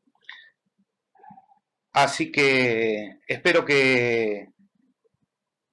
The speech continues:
que se sumen a, a D M R. Cualquier consulta me la hacen saber en los comentarios de este video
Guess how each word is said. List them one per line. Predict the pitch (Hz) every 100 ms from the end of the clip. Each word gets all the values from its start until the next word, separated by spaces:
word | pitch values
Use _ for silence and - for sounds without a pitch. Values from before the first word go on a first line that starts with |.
| -
que | 120
se | -
sumen | 131 240 240 233 233 226 - _ _ _ _ _ _ _ _ -
a, | 120 117 110 104 101 98 95 - -
a | - 117
D |
M | 131
R. | 175 220 202 214 214 - _ _ _ _ _ _
Cualquier | - 120 117 151
consulta | 135 131 131 185 170 143
me | 127
la | 127
hacen | 123 117
saber | 110 120 135
en | 117
los | 107 101
comentarios | 110 113 110 139 127 110 110
de |
este | 110 - 113
video | 151 208 202 196 190